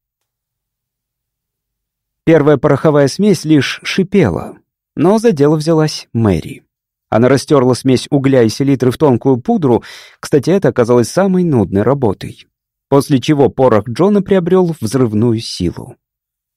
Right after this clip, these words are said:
Имея такой порох, можно было наделать простых гранат.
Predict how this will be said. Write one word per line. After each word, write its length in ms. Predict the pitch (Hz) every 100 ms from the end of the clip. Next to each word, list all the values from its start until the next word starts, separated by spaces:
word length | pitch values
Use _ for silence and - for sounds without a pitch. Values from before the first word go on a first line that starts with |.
| -
Имея 300 | 143 143 127
такой 300 | 131 123 123
порох, 540 | - 196 202 175 -
можно 320 | 160 190 226
было 220 | 202 208 190
наделать 480 | 185 175 175 170
простых 640 | - 139 - - 123 - -
гранат. 680 | 123 110 107 80 - - -